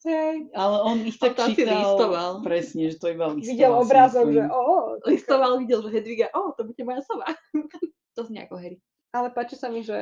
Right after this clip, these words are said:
Speaker 1: Harry bol podobne veľký prokrastinátor ako ja, pretože <laughs> čakal až do večera tridsiateho prvého, o, augusta,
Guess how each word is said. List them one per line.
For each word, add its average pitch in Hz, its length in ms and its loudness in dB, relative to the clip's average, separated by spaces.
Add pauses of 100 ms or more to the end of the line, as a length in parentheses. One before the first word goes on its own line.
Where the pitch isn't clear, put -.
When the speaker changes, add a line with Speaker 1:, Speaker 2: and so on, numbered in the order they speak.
Speaker 1:
Harry 214 240 -4
bol 196 400 -4
podobne 202 680 -4
veľký 208 360 -6
prokrastinátor 208 800 -6
ako 196 160 -10
ja, 190 160 -6 (720)
pretože 240 480 6
<laughs> - 800 -6
čakal 277 340 4
až 233 220 4
do 240 80 4
večera 254 400 2
tridsiateho 240 560 -6
prvého, 240 400 -4 (100)
o, 220 260 -10 (340)
augusta, 226 680 -2